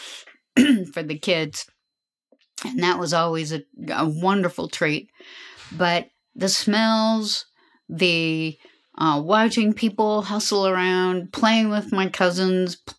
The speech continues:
playing with my siblings, um, it was pretty delightful. And then we'd all be on this big, long table, very long table. There were, oh, let's see, I'm thinking there were probably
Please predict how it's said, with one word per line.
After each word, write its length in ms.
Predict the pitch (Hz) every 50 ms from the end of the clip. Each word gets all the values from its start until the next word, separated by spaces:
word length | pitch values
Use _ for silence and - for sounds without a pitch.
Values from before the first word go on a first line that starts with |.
| _ _ -
playing 300 | - 233 226 226 226 214
with 160 | 208 202 208
my 160 | 190 180 180
siblings, 640 | 180 - 185 180 170 180 175 175 170 175 170 165 - - - - - - - - - - _ _ _
um, 680 | - 147 165 170 160 160 160 160 165 165 160 160 147 - _ _ _ _ _ _ _ _
it 160 | - 233 240 233
was 260 | 254 262 247 - - _ _ _
pretty 280 | - - 240 220 247 240
delightful. 720 | 240 - 240 220 - 180 190 220 220 - - - 104 - - 113 _ _ _ _ _ _ - - - - _ _ - -
And 540 | 190 190 185 185 180 180 175 180 180 170
then 160 | 185 202 202 202
we'd 160 | 202 190 180
all 420 | - - 185 208 220 240 262 269 226
be 200 | 226 247 233 220
on 160 | 208 202 190
this 180 | 190 190 185 -
big, 640 | - 160 - 208 226 262 269 269 269 269 269 220 240
long 340 | 233 233 226 226 220 208
table, 640 | 196 - 226 202 208 202 185 190 180 170 165 156 147 -
very 440 | - 156 160 196 208 214 214 214 214
long 400 | 208 202 185 185 180 180 175 160
table. 440 | - 180 170 165 156 156 151 151 147
There 140 | 156 175 175
were, 180 | 180 185 - - -
oh, 120 | - 240
let's 200 | 226 226 233 -
see, 180 | - 202 196 196
I'm 220 | 190 196 202 190
thinking 440 | 196 180 175 175 - 190 175 175 175
there 120 | 170 165
were 140 | 165 165 165
probably 880 | - - - - 294 320 311 285 262 220 226 220 208 202 202 208 202